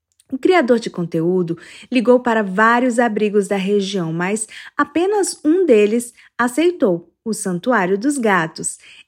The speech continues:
Edgar e Eve. A diretora do local, Anissa Bill,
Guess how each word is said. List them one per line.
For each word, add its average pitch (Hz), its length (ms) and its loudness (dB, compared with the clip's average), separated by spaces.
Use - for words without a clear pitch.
Edgar 240 640 0
e 339 260 4
Eve. 175 360 -8
A 302 100 4
diretora 311 560 2
do 226 140 2
local, 190 560 2
Anissa 214 560 0
Bill, 180 500 0